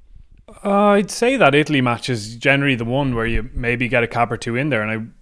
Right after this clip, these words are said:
would anticipate that that would be something similar. I mean, the guys who've been around it now a little bit over the last year, you think of Harry Byrne. He's been in several camps at this stage. They clearly want him to,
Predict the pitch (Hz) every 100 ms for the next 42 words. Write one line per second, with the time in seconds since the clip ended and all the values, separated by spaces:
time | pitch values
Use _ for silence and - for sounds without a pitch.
0 | 147 131 127 123 117 117 - 135 - 123
1 | 120 117 110 123 120 117 123 120 113 -
2 | 143 151 113 113 131 131 135 160 151 147
3 | 135 131 156 175 147 131 127 127 131 117
4 | 113 95 - - - _ _ 135 135 123
5 | 117 113 - 131 117 107 104 113 107 120
6 | 107 127 117 101 107 107 120 123 120 101
7 | - - 131 127 123 107 113 107 107 113
8 | - 110 104 95 104 - 117 113 113 110
9 | 104 110 104